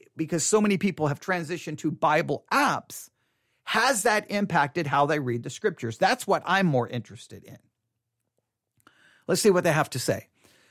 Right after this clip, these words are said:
Walk into most evangelical churches today, and it won't take long to notice that this page-turning hum is quieter than it used to be, and in some places,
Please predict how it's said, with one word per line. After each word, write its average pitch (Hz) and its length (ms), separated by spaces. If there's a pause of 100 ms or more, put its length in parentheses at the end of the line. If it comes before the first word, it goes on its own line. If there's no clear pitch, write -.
(680)
Walk 269 280
into 302 180
most 262 340
evangelical 226 760
churches 226 400
today, 160 380
and 196 100
it 170 100
won't 240 260
take 226 220
long 196 240
to 185 80
notice 208 360
that - 180
this - 180
page-turning 214 800
hum 143 560
is 160 180
quieter 254 640
than 185 120
it 160 100
used 285 360
to 185 100
be, 120 400 (680)
and 269 120
in 247 160
some 339 340
places, - 800